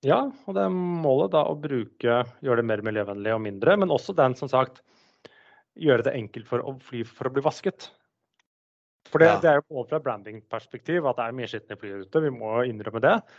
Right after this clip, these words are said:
Speaker 1: Eh, men også det at, som jeg sier, når det er masse skitt og lukk på mørk-, på lakken til flyet, så skaper det økt luftmotstand, og der-,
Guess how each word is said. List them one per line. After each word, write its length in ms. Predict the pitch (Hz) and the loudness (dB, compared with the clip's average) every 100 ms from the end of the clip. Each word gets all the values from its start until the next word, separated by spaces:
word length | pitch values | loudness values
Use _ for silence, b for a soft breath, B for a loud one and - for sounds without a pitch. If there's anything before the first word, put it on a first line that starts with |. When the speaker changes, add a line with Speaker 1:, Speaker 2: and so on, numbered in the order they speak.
| b b | b b
Speaker 1:
Eh, 440 | 160 156 156 160 160 | 6 8 8 6 0
men 320 | 160 156 160 | -6 -6 -2
også 240 | 139 - 170 | -2 -2 0
det 80 | 135 | 4
at, 320 | 123 123 - - - _ _ _ _ _ | 4 4 -2 -20 -20 _ _ _ _ _
som 160 | 151 | -4
jeg 60 | 131 | 2
sier, 200 | 185 233 - | 2 0 -2
når 160 | 151 | 2
det 80 | 151 | 4
er 140 | 135 143 | 4 2
masse 240 | - 139 | -6 -6
skitt 240 | 123 - | -6 -6
og 80 | 120 | -6
lukk 120 | - _ _ _ _ _ 139 | -8 _ _ _ _ _ -2
på 80 | |
mørk-, 200 | 131 107 _ _ _ - | 0 -2 _ _ _ 0
på 80 | 135 | 0
lakken 440 | 113 - _ - 170 | 0 -6 _ -6 -4
til 80 | 185 | -2
flyet, 380 | 151 165 277 - | 4 4 2 -6
så 80 | 147 | -6
skaper 380 | - 127 - | 0 0 0
det 80 | 120 113 | -2 -2
økt 200 | 110 - | -8 -8
luftmotstand, 580 | 120 - 123 - 190 262 247 226 _ - | -8 -6 -8 0 0 0 -6 -20 _ -4
og 380 | 220 285 302 269 | 0 2 0 2
der-, 220 | 190 | 0